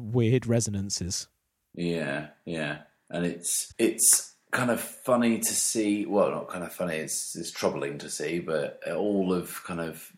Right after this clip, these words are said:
Speaker 2: the characters that Trump has inspired throughout his
Speaker 1: Hmm.
Speaker 2: life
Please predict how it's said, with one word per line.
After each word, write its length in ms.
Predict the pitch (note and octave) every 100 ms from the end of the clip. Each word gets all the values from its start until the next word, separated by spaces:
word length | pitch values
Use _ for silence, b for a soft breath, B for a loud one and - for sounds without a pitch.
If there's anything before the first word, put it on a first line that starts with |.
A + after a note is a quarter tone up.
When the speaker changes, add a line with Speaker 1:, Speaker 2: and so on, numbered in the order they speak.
| -
Speaker 2:
the 180 | E2+ - -
characters 720 | - - F#2+ - - F#2 E2+ -
that 300 | E2 - -
Trump 380 | - F2+ E2+ E2+
has 140 | E2
inspired 840 | E2+ D#2 - - - E2+ D2+ D2 -
throughout 240 | - D#2+
his 140 | D#2+ D#2+
Speaker 1:
Hmm. 60 |
Speaker 2:
life 520 | E2 D2 D#2+ F#2 G2